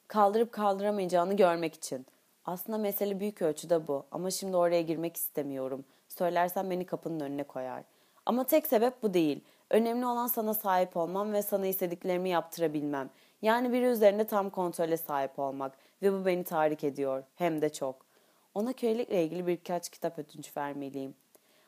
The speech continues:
Bak, kendimi çok iyi ifade edemiyorum. Daha önce bunu yapmam hiç gerekmedi. Aslında bunu öyle derinleme-,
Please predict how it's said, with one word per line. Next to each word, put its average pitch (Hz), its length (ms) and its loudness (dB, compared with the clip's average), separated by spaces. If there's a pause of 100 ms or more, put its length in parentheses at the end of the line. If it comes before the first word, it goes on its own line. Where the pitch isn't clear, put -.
(120)
Bak, 185 340 4
kendimi 262 340 4
çok 240 200 0
iyi 214 100 2
ifade 175 400 4
edemiyorum. 139 560 2 (320)
Daha 220 160 4
önce 226 180 2
bunu 208 120 2
yapmam 202 360 2
hiç 220 200 -4
gerekmedi. 139 680 -2 (280)
Aslında 220 340 2
bunu 240 180 0
öyle 233 260 2
derinleme-, 226 520 2